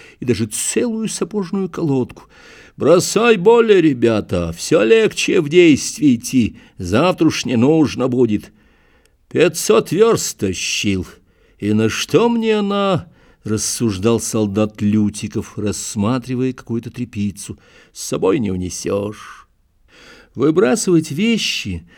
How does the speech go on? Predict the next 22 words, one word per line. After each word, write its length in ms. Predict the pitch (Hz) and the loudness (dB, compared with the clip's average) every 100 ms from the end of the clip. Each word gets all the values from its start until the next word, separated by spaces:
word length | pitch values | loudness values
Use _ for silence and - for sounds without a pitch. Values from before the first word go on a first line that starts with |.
| _ | _
очищать 640 | - 110 127 - - 170 151 | -8 -4 -4 -2 0 0 0
ранец 640 | 131 214 226 147 104 - | 0 2 2 0 -4 -10
в 60 | - | -12
тот 260 | - 110 101 | -2 -2 -2
день 300 | 98 104 95 | 0 2 2
вошло 340 | 117 - 247 | 0 -2 -6
в 120 | 190 | -4
моду. 480 | 120 117 110 95 76 _ _ - - - - | -2 0 0 -4 -10 _ _ -20 -20 -20 -20
Когда 240 | - 117 | -4 0
мы 80 | 117 | 0
сошли 340 | 123 - 120 | -2 -2 -2
с 160 | 113 - | -2 -2
места, 640 | 120 190 185 - 113 95 - _ - | 0 2 -2 -4 -6 -6 -10 _ -10
на 100 | 117 | -8
котором 280 | 113 104 | -4 -4
стояли, 680 | 104 - 117 107 107 101 95 - - - | -4 -4 0 2 2 0 -4 -10 -20 -8
оно 240 | 104 113 | 0 0
представлялось 880 | 110 107 - 117 110 120 117 107 - | 0 -6 -2 0 4 4 4 0 -2
на 120 | 113 | -2
темном 440 | 107 120 113 110 | 2 2 4 0
фоне 400 | 113 - 117 113 | -4 -2 0 2
степи 680 | 117 - - - 226 233 - | -2 -8 -8 -4 2 2 2